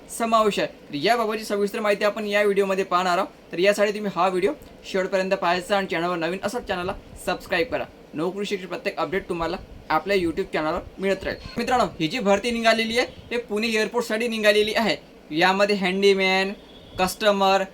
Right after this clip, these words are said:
मॅनेजर यासारख्या वेगवेगळ्या पदांचा समावेश आहे आणि तुमची नियुक्ती मित्रांनो या ठिकाणी मुलाखतीद्वारे केल्या जाणार आहे. तर आता आपण पाहणार आहोत की यामध्ये कोणत्या पदासाठी किती जागा आहे,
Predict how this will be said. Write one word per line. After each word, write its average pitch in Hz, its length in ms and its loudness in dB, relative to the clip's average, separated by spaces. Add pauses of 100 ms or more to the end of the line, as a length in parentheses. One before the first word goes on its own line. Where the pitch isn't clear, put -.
(140)
मॅनेजर 202 440 2
यासारख्या 208 500 0
वेगवेगळ्या 208 320 2
पदांचा 190 440 0
समावेश 214 600 2
आहे 143 80 -2 (260)
आणि 190 140 0 (100)
तुमची 190 260 -4
नियुक्ती 208 320 -2
मित्रांनो 220 340 -4
या 196 120 4
ठिकाणी 190 280 0 (280)
मुलाखतीद्वारे 202 640 4 (240)
केल्या 202 220 4
जाणार 196 320 4
आहे. 202 200 2 (340)
तर 185 160 -4
आता 170 240 4
आपण 226 240 2
पाहणार 214 300 4
आहोत - 300 -4
की 175 60 0
यामध्ये 202 280 2
कोणत्या 190 280 0
पदासाठी 202 340 2
किती 180 240 -2
जागा 202 260 4
आहे, 208 180 6